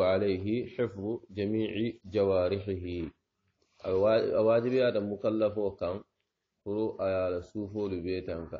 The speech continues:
الجارح، عرب كان تو ولم منك فين سيموما، ولا منك برمر لوكي. جوارح من بمولا، يعني إكا ورول لكونتي. الفقهاء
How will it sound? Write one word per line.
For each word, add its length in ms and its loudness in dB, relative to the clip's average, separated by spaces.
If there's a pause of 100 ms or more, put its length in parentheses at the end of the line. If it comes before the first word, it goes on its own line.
الجارح، 640 4 (800)
عرب 280 0 (100)
كان 240 -2
تو 440 -4
ولم 380 -2 (400)
منك 500 -4 (200)
فين 280 -6
سيموما، 680 -4 (880)
ولا 420 -6
منك 340 -4
برمر 600 0 (100)
لوكي. 480 -6 (800)
جوارح 600 4
من 480 0
بمولا، 520 -2 (480)
يعني 540 -8
إكا 240 -4 (100)
ورول 540 0
لكونتي. 600 -4 (760)
الفقهاء 600 -2